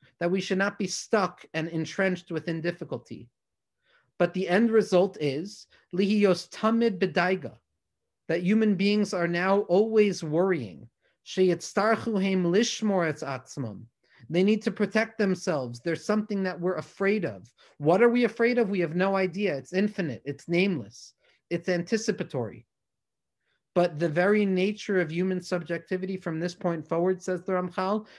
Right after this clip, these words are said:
is liyos tamid b'daiga. Umizel noilad achar kach.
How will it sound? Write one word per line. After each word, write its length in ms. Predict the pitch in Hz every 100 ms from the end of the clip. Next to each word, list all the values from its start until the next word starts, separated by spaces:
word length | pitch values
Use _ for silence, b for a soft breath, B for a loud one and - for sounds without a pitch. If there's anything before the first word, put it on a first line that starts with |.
| B
is 180 | 170 151
liyos 460 | 196 196 190 165
tamid 420 | - 202 208 214 170
b'daiga. 600 | 170 165 185 190 135 117 _ _ _ _ _ _ -
Umizel 600 | 151 165 151 175 226 214
noilad 440 | 190 208 214 180
achar 460 | 160 190 247 233 202
kach. 280 | 139 117